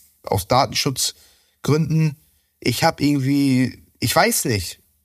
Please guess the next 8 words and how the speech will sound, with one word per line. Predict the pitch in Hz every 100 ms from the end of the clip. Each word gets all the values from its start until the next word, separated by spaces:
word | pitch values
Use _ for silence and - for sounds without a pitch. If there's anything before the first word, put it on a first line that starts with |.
| _ _ _ -
man | 123 113 110
kann | - 135
das | 110 127
Luxus | 156 - 160 147
nennen | 139 143 135
oder | 123 117
Glück | 117 - 160 -
nennen, | 135 139 139